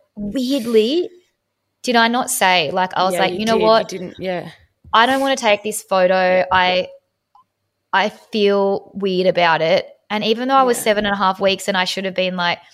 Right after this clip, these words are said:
Speaker 1: you know, I wasn't, I actually am still really bloated. So, like,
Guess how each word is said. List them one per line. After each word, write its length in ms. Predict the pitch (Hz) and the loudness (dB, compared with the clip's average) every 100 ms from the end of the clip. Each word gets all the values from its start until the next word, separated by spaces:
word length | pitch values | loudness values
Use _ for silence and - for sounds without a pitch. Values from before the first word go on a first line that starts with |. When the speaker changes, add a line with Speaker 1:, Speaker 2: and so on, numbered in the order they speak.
| - | -6
Speaker 1:
you 100 | 233 | -2
know, 80 | 220 | 2
I 120 | 202 | 2
wasn't, 320 | 208 226 220 | 2 -2 0
I 120 | 202 214 | 0 0
actually 420 | - 208 - 254 | 0 -2 -2 -4
am 80 | 220 | -4
still 340 | - - 190 175 | -4 -4 -4 -2
really 280 | 180 170 175 | -2 -2 -2
bloated. 500 | 170 170 175 170 170 | -4 -4 -4 -6 -2
So, 200 | 196 185 | 0 2
like, 240 | 185 180 | 2 -2